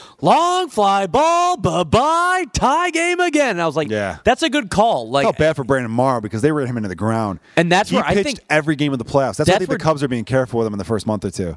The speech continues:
Speaker 1: Dude, but Dave, oh, that's right. He's with the Cubs. I forgot
Speaker 2: Cubs
Speaker 1: about that.
Speaker 2: signed him.
Speaker 1: But Dave Roberts lost
Speaker 2: He had
Speaker 1: that
Speaker 2: an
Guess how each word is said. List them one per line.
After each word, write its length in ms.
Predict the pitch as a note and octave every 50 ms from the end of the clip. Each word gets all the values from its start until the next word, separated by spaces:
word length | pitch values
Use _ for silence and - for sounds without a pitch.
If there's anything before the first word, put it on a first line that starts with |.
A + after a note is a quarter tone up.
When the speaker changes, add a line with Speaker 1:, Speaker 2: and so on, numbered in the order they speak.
| -
Speaker 1:
Dude, 100 | - F#3
but 160 | D3 C#3+ A2+ -
Dave, 240 | D3+ F3 A3 G3 - -
oh, 160 | F#3 G3 - -
that's 200 | E3+ G#3 - D4
right. 80 | C4+ E3
He's 100 | A#2 A#2
with 80 | D3
the 40 | C3
Cubs. 240 | - G#3 B3 G3 B2+
I 60 | A#2
forgot 220 | - - C3+ G3
Speaker 2:
Cubs 160 | G3+ B2 A2 -
Speaker 1:
about 100 | - C3+
that. 40 | D3+ E3+
Speaker 2:
signed 120 | C#3+ G2
him. 60 | F2 -
Speaker 1:
But 100 | - D#3
Dave 240 | B2 A3 C#4 C#4 A3+
Roberts 300 | A#3 A3+ A#3 A3 - -
lost 320 | C#3 C3+ C#3+ E3 G#3+ - D3
Speaker 2:
He 60 | G#3+
had 120 | A#3 A3+
Speaker 1:
that 60 | F#3+
Speaker 2:
an 60 | G3